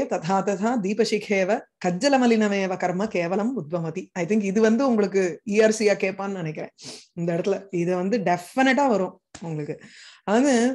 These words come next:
எ-, எவ்வளவுக்கு எவ்வளவு இவ வந்து எரியறாளோ, அதாவது எவ்வளவுக்கு எவ்வளவு ஜாஸ்தி இருக்காளோ,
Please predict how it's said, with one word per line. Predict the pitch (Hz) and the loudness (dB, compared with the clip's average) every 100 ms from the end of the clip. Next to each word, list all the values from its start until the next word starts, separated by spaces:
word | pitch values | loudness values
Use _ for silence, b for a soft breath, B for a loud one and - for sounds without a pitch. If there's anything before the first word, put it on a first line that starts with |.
| 254 _ _ _ _ - | -4 _ _ _ _ -6
எ-, | 190 196 196 | 0 0 2
எவ்வளவுக்கு | 196 175 196 208 220 202 202 208 | 2 4 4 6 6 6 4 6
எவ்வளவு | 214 302 330 349 - - | 8 8 6 4 0 0
இவ | 247 220 | 4 4
வந்து | 202 226 | 4 2
எரியறாளோ, | 247 185 214 202 175 156 165 - _ - - _ | 2 2 4 4 2 0 -4 -10 _ -18 -18 _
அதாவது | 175 170 214 302 | -6 0 2 4
எவ்வளவுக்கு | 254 202 226 277 262 233 | 4 4 6 6 6 4
எவ்வளவு | 226 269 320 | 6 6 4
ஜாஸ்தி | 208 202 220 269 - 294 240 | 2 4 4 2 -2 0 2
இருக்காளோ, | 202 214 233 214 202 | 0 -2 2 4 4